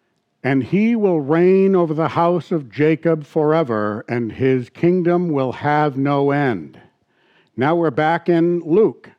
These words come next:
verse thirty-three, right? This verse epitomizes the covenant made to David in Samuel chapter, Second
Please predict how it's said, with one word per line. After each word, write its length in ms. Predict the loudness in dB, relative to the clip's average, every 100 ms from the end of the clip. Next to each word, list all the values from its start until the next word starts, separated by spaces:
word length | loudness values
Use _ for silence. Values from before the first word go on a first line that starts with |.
| _ _
verse 280 | -4 -4 -4
thirty-three, 760 | -2 0 -2 -2 -2 0 -2 _ _ _ _ _ _ _ _
right? 300 | -4 -2 -4 _ _ _ _ _ _ _ _ -6
This 180 | -6 -2
verse 300 | -2 -2 -4
epitomizes 800 | -4 -2 0 0 0 0 -4
the 120 | -6 -10
covenant 600 | -4 -2 0 -2 -4 _ _ _ -8
made 360 | -4 -2 -4
to 100 | -6
David 420 | -2 2 2 0 -4
in 160 | -6
Samuel 480 | -6 -6 -2 -4 -6
chapter, 480 | -4 -4 -4 -8 -10
Second 420 | -8 -8 -6 -8